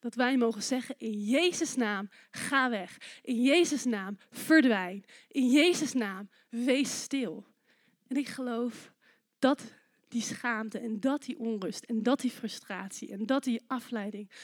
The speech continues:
dan ook moet verdwijnen. In Handelingen drie, eh, oh wacht, ik ga te ver.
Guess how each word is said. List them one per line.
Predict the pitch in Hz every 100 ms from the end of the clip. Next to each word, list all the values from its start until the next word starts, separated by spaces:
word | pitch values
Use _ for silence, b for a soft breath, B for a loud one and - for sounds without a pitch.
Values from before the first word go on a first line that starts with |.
| B
dan | - 226
ook | 220 208
moet | 240 -
verdwijnen. | 214 208 220 220 190 202 _ _ _ _ _ _ _ _ _ - B B
In | B 254
Handelingen | 262 302 302 277 226
drie, | 226 226 302 - _ b b _ _
eh, | - 233 220 220
oh | 294
wacht, | 233 - - _ -
ik | 240
ga | 220
te | - -
ver. | 175 -